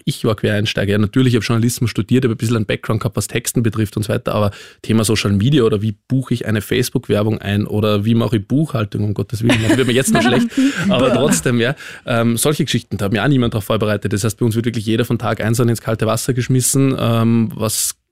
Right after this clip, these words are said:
Speaker 1: gewisse Sachen betrifft und es funktioniert aber trotzdem, weil jeder, der kreativ ist und in dem Bereich irgendwas probieren will, der schafft es auch, da bin ich überzeugt davon.
Speaker 2: Ja.
Speaker 1: Ja.
Speaker 2: Learning by doing halt, im besten Fall.
Speaker 1: Genau.
Speaker 2: Und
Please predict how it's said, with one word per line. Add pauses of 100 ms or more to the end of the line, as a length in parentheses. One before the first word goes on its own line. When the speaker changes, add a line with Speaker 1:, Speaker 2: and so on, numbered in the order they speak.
Speaker 1:
gewisse
Sachen
betrifft
und
es
funktioniert
aber
trotzdem,
weil
jeder,
der
kreativ
ist
und
in
dem
Bereich
irgendwas
probieren
will, (240)
der
schafft
es
auch,
da
bin
ich
überzeugt
davon.
Speaker 2:
Ja.
Speaker 1:
Ja. (380)
Speaker 2:
Learning
by
doing
halt,
im
besten
Fall. (600)
Speaker 1:
Genau.
Speaker 2:
Und